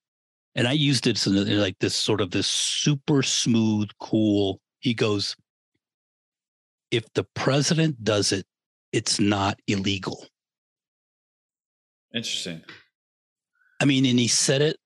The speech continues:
Speaker 1: like it was fact. And I looked at it, and you watch it. There's on the video. You can go to YouTube.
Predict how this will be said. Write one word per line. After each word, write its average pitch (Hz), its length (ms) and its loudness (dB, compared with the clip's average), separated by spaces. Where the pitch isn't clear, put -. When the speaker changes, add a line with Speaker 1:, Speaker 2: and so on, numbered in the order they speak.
Speaker 1:
like 110 380 -2
it 120 160 -2
was 107 220 0
fact. - 640 -6
And 120 120 0
I 113 60 0
looked 120 360 0
at 165 180 2
it, 160 240 2
and 110 180 0
you 98 100 0
watch 107 440 2
it. 165 80 2
There's 107 200 2
on 117 120 2
the 151 60 4
video. 123 280 2
You 120 80 0
can 101 100 -2
go 104 80 4
to 127 80 0
YouTube. 127 500 0